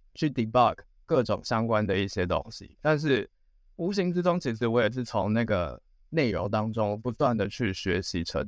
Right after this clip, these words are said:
长。那在这里，我其实一直以来就是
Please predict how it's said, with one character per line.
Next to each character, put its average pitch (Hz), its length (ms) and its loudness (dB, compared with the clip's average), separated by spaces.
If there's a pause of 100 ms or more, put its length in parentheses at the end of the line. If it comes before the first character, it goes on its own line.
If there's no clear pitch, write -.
长。 - 140 -6 (400)
那 165 320 2
在 160 160 -4
这 135 260 2
里， 95 300 -4 (100)
我 131 140 0
其 139 180 -2
实 131 500 0 (420)
一 202 100 0
直 139 180 -4
以 110 100 0
来 104 320 2
就 127 180 -2
是 113 400 0